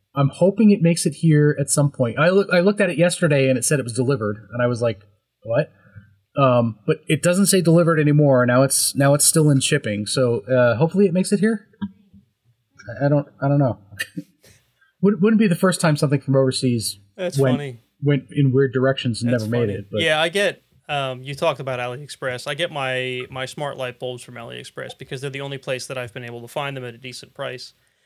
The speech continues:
Speaker 2: And you're right. Every time I'm there, I feel like I, I always use a privacy dot com, uh, credit card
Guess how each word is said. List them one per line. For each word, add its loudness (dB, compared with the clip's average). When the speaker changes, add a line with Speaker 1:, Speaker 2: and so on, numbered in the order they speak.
Speaker 2:
And -2
you're -4
right. 2
Every -4
time -6
I'm -4
there, -2
I -6
feel -8
like -6
I, -6
I 0
always 2
use -4
a -10
privacy -4
dot -4
com, -6
uh, -6
credit -6
card -2